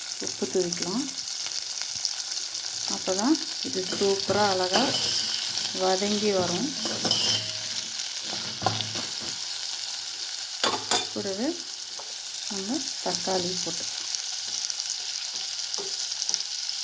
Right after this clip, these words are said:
போதும். சின்ன தக்காளியா ஒண்ணு எடுத்துக்கோங்க. ரொம்ப தக்காளி போடக்கூடாது, ஏன்னா புளிக்கும் ஒரு மாதிரி. இந்த முருங்கைக்கீரை சாம்பாருக்கு வந்து புளி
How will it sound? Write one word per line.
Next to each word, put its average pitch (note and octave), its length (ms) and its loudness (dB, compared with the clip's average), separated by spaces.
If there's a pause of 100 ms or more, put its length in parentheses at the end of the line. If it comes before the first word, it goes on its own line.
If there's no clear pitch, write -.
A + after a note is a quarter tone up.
(1600)
போதும். F#3+ 320 -2 (800)
சின்ன B3+ 320 10 (200)
தக்காளியா G3 440 4 (360)
ஒண்ணு G3 180 0
எடுத்துக்கோங்க. F#3 480 0 (200)
ரொம்ப A#3 220 6 (140)
தக்காளி A3 300 4 (100)
போடக்கூடாது, F#3+ 540 2 (100)
ஏன்னா G3+ 140 2 (120)
புளிக்கும் A3+ 640 2
ஒரு F3+ 180 2
மாதிரி. F3+ 240 2 (1040)
இந்த G3+ 140 6 (280)
முருங்கைக்கீரை C4 680 8
சாம்பாருக்கு G3+ 460 4
வந்து A#3+ 140 4 (120)
புளி A#3 200 8